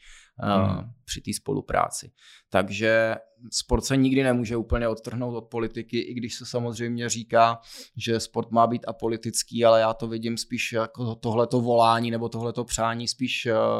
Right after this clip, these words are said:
Speaker 1: v průběhu třeba nějakých sportovních akcí, aby se nenarušovalo to sportovní zápolení a vůbec i ta image toho sportu nějakými politickými prohlášeními a tak dále. Protože v každé zemi ty sportovce něco trápí, něco pálí.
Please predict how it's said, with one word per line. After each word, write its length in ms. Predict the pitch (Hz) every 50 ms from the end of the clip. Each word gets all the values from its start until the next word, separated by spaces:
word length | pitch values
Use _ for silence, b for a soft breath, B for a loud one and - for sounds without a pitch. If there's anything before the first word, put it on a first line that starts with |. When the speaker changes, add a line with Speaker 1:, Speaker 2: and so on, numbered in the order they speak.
| 113 - b b b b b b b -
Speaker 1:
v 80 | - -
průběhu 480 | - 120 120 110 117 120 117 113 120
třeba 320 | 117 - - 120 113 113 113
nějakých 360 | 113 110 110 - - 120 -
sportovních 600 | - - 113 113 - - 113 117 123 113 - -
akcí, 400 | 110 - - - - 117 117 -
aby 240 | - 104 107 110 110
se 280 | - - - 113 113 113 113 113 113 110 110 113 113 - _ - - - 107 110
nenarušovalo 1300 | 110 110 110 107 110 110 110 117 110 - - - 117 110 113 113 110 110 110 110 110 110 110 110 - _ - _
to 240 | 120 113 110 113 113
sportovní 800 | - - - 113 107 - - 117 113 113 117 113 113 113 113
zápolení 760 | 110 107 107 107 - - 110 110 110 110 110 110 110 110 113 -
a 80 | -
vůbec 300 | 117 113 113 113 113 113 - - -
i 100 | 123 110
ta 160 | - 117 113
image 420 | - 135 127 110 107 107 107 - -
toho 200 | 113 110 117 113
sportu 460 | - - - 110 107 107 - 113 113
nějakými 480 | 110 107 104 101 - - 113 113 113 113
politickými 640 | - 107 107 104 - 110 - - - 117 113 113
prohlášeními 760 | - - 98 - 104 101 98 - - - 110 113 110 113 110
a 60 | 113
tak 200 | 113 113 117 117
dále. 400 | 107 104 101 101 101 101 - - - b b b b b b b b _
Protože 440 | - 107 101 - - 104 101 107 104
v 120 | 101 - -
každé 320 | - 101 98 104 104 110 104
zemi 500 | 104 101 104 104 101 101 101 101 98 98 -
ty 80 | 104
sportovce 540 | - - - 104 98 - 101 - - - 101
něco 260 | 98 98 - - 107
trápí, 540 | - - 95 92 90 90 - _ 101 98 98
něco 280 | 98 98 - - 98 95
pálí. 540 | _ - - - - - 92 92 95 -